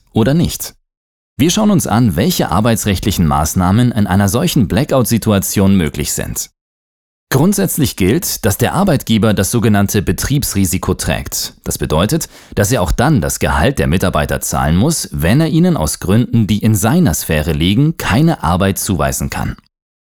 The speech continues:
Das gilt auch bei technischen Störungen oder Ausfällen. Allerdings kann der Arbeitgeber bei einer Störung der CrowdStrike-Größenordnung nun einwenden, dass es sich hier auch um ein allgemeines Lebensrisiko handelt, das der Mitarbeiter mittragen muss.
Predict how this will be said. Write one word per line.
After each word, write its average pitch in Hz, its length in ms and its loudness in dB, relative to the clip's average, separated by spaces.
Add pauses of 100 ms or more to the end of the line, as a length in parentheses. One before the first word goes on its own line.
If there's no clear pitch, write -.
(140)
Das - 160 0
gilt 190 180 0
auch 117 200 0
bei 135 160 0
technischen 113 540 0
Störungen 104 580 2
oder 147 240 0
Ausfällen. 52 580 -2 (520)
Allerdings 85 580 0
kann 95 180 0
der 78 140 0
Arbeitgeber 98 640 0
bei 85 100 0
einer 78 220 2
Störung 104 500 2
der 71 140 -4
CrowdStrike-Größenordnung 87 1600 -2
nun 82 240 2
einwenden, 76 600 0 (240)
dass 135 180 0
es 214 140 -2
sich - 120 -2
hier - 200 0
auch - 180 0
um 180 120 2
ein 143 120 0
allgemeines 139 640 0
Lebensrisiko 92 800 0
handelt, 90 480 0
das 123 140 0
der 127 120 2
Mitarbeiter 98 680 0
mittragen 85 560 -2
muss. - 420 -8